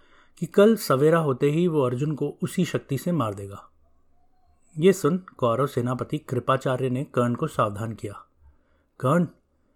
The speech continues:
ऐसा घमंड ठीक नहीं। अर्जुन को मारना आसान नहीं है, वो महावीर हैं। इस तरह शूरवीर होकर भी डींग मारना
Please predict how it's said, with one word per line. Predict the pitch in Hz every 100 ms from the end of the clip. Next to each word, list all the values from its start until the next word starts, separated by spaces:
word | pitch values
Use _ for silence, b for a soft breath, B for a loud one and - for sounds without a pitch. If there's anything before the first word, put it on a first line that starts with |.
| _ _ 135
ऐसा | 127 165
घमंड | 139 123 135 170
ठीक | - 139
नहीं। | 117 131 - _ _ _ _ _ -
अर्जुन | 117 151 175
को | 165
मारना | 143 120 123 139
आसान | 110 120 113
नहीं | 117 151
है, | 101 - _ _ _ _ _
वो | 165
महावीर | 147 117 139 131 117
हैं। | 101 95 _ _ _ _ _ _ _ _ -
इस | 160
तरह | 180 185
शूरवीर | 185 156 160 170 208
होकर | 165 151 165
भी | 143 175
डींग | 131 139 147 127
मारना | 117 110 147 170